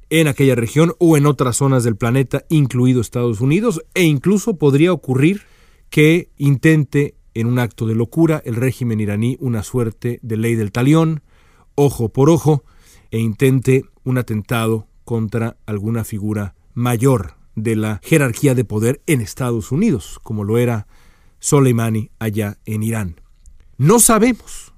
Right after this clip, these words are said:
cómo va a responder el régimen iraní. También es posible que no responda. Posible,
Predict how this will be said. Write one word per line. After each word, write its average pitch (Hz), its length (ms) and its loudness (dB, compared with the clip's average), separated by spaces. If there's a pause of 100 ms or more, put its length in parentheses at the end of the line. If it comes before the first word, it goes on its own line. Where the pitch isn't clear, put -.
cómo 165 300 4
va 127 160 2
a 120 40 0
responder 104 640 -4
el 117 120 -4
régimen 101 540 -4
iraní. 160 400 4 (460)
También 208 380 4
es 220 120 4
posible 220 520 2
que 175 120 2
no 190 140 4
responda. 147 640 2 (260)
Posible, 240 580 2